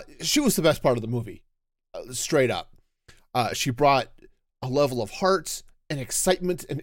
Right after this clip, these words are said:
energy and fun that has been missing from so many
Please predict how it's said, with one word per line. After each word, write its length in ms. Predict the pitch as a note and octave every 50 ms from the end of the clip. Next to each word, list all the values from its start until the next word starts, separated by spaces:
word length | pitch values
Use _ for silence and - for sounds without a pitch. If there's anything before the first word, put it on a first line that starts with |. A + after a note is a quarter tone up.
| -
energy 560 | - E3+ F#3+ G3 F#3 E3 D#3 D3+ F#3+ F#3+ - -
and 120 | - C3+ A#2
fun 1000 | - - - - - - - - G#3 G3+ G#3+ A3 A3+ A3 G#3+ G3+ G3+ F3 D3 B2 - _ _ _ - - - _ -
that 100 | D#3+ E3+
has 120 | F3+ -
been 220 | - G3 F3 F3+ F#3+
missing 380 | A3+ G#3+ - - G#3 F3 C#3
from 200 | - - C3+ B2+
so 260 | A#2 - - F3 E3+ F3
many 440 | E3+ E3+ D#3+ D#3 D3 C3 A#2+ A2+